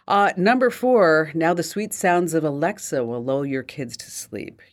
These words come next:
It's a bedtime struggle. Parents, you know that. Gotta get the kids into bed, put all the devices away, get the games, because they gotta get up early.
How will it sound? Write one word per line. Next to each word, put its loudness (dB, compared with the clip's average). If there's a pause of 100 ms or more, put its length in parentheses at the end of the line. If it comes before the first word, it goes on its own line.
(140)
It's -4
a -2
bedtime -2
struggle. -4
Parents, -2
you -8
know -2
that. 0 (140)
Gotta -4
get -2
the -14
kids -6
into -6
bed, 0
put -6
all 0
the 0
devices -2
away, 0
get -4
the -20
games, 0
because -10
they -12
gotta -4
get -4
up -14
early. 0